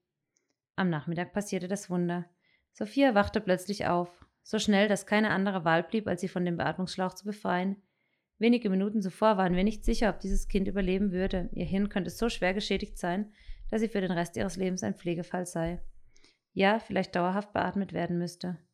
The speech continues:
Und jetzt das. Kurz darauf verlangte die Kleine nach Essen. Sie hatte unglaublichen Hunger. Wir standen sprachlos daneben. Diese Szene erinnerte mich an die Auferstehung der Tochter des Jairus. Die Umherstehenden hatten sie für tot erklärt,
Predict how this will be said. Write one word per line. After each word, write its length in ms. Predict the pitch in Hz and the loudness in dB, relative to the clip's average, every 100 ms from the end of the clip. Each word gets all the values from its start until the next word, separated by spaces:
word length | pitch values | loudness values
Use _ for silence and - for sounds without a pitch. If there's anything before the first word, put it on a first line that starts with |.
| _ - | _ -10
Und 140 | 160 | -6
jetzt 280 | 165 165 - | -6 -6 -4
das. 360 | 160 160 - _ _ _ _ _ | -4 -6 -14 _ _ _ _ _
Kurz 240 | - 277 | 0 0
darauf 300 | - 170 160 | 2 2 2
verlangte 340 | - 180 180 180 | 2 0 -2 -4
die 80 | 180 | -6
Kleine 300 | 180 175 175 | -2 0 -2
nach 120 | 175 | 0
Essen. 360 | 220 - 185 175 - _ - | -2 -2 -4 -4 -14 _ -6
Sie 180 | 247 | 0
hatte 160 | 190 - | 0 -2
unglaublichen 640 | - 220 - 165 165 180 | -2 0 2 0 -2 0
Hunger. 320 | 180 185 175 180 _ _ _ _ | 0 2 -2 -4 _ _ _ _
Wir 80 | - | -8
standen 280 | 202 - - | -4 -4 -6
sprachlos 540 | - - 160 180 175 | -10 -8 -6 -6 -6
daneben. 480 | 202 196 175 170 180 - _ _ _ _ _ _ _ _ _ _ _ _ - | -2 -2 -2 -2 -6 -10 _ _ _ _ _ _ _ _ _ _ _ _ -6
Diese 200 | 254 277 | -4 -4
Szene 380 | - 214 208 | 0 4 4
erinnerte 380 | 202 185 190 185 | 4 2 0 0
mich 220 | 196 202 | 0 0
an 100 | 196 | 0
die 100 | 175 | 0
Auferstehung 520 | 156 165 175 - 170 170 | 0 -2 -4 -2 -2 -2
der 100 | 165 | -6
Tochter 320 | 180 165 180 | -8 -6 -6
des 140 | 165 | -4
Jairus. 600 | 165 - 196 175 170 - _ _ - | -4 -2 -2 -4 -6 -12 _ _ -6
Die 60 | |
Umherstehenden 800 | 202 180 185 196 - 208 - 208 | -2 2 2 0 0 0 0 0
hatten 200 | 202 - | 0 0
sie 120 | 220 240 | -2 -2
für 140 | 240 | -4
tot 220 | - 240 | 0 0
erklärt, 460 | 233 - 214 214 | 0 0 0 0